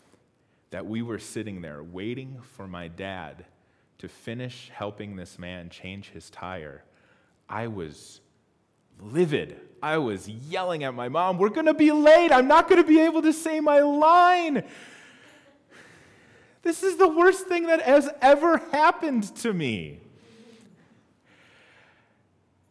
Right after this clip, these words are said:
And of course, at that point in my life,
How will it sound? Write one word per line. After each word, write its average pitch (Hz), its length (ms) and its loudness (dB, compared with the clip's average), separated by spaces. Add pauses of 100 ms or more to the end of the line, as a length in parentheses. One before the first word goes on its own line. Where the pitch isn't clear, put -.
(400)
And 170 160 0
of 147 160 -6
course, 151 580 -2
at 127 180 -6
that 131 220 -2
point 123 240 -6
in 110 80 -4
my 107 160 0
life, 104 500 0